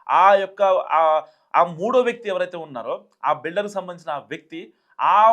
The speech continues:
వ్యక్తి విజయారెడ్డి వాళ్ళ ఇంటికి వచ్చి విజయారెడ్డిపై దాడి కూడా చేశాడని ఇప్పుడు పోలీసులు అనుమానిస్తున్నారు. So, వాళ్ళకి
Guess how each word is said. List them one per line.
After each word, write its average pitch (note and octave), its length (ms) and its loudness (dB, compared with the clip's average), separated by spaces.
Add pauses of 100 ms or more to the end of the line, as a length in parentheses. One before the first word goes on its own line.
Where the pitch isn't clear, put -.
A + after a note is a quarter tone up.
(120)
వ్యక్తి G#3+ 340 -10 (920)
విజయారెడ్డి A#3+ 540 -2
వాళ్ళ G#3 160 4 (120)
ఇంటికి F3+ 300 -18
వచ్చి D#3+ 180 -20 (140)
విజయారెడ్డిపై G3 640 -8 (300)
దాడి G3+ 380 -2 (120)
కూడా F#3+ 200 -4 (160)
చేశాడని D#3 540 -12 (380)
ఇప్పుడు D#3+ 200 -14 (460)
పోలీసులు F3+ 500 -10 (480)
అనుమానిస్తున్నారు. G3+ 720 0 (640)
So, E3 80 -8 (520)
వాళ్ళకి G#3+ 400 4